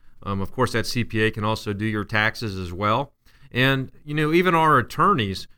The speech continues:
are, when we start talking about estate planning and things like that, um, our attorneys that we work with also are C P As as well. And believe me, that can become a,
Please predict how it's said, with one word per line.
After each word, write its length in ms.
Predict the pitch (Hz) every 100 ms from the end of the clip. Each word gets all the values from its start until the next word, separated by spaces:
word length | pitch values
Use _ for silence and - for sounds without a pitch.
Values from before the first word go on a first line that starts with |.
| _ _
are, 540 | - 113 110 107 104 - _ _ _
when 160 | - 123
we 60 | 117
start 300 | - 135 -
talking 300 | 135 131 120
about 240 | 113 110
estate 400 | 104 - 131 139
planning 500 | - 135 135 135 135
and 180 | 107 95
things 280 | 123 120 110
like 260 | 104 101
that, 420 | 127 131 107 101 - _ _ _ _
um, 460 | 101 104 104 101 - _
our 180 | 120 135
attorneys 400 | - 143 170 131
that 80 | 117
we 140 | 117
work 280 | 110 113 -
with 220 | 120 123
also 580 | 110 127 131 127 127 135 - _ - _
are 300 | 110 110 110
C 260 | 101 - 127
P 260 | - 117
As 160 | 110 107
as 160 | 95 87
well. 400 | 107 127 156 - _ _ _ -
And 420 | 113 113 113 - _ _ _ 101 107
believe 280 | 127 143 160
me, 80 | 117
that 160 | 127
can 120 | -
become 360 | 110 113 131 120
a, 300 | 113 110 107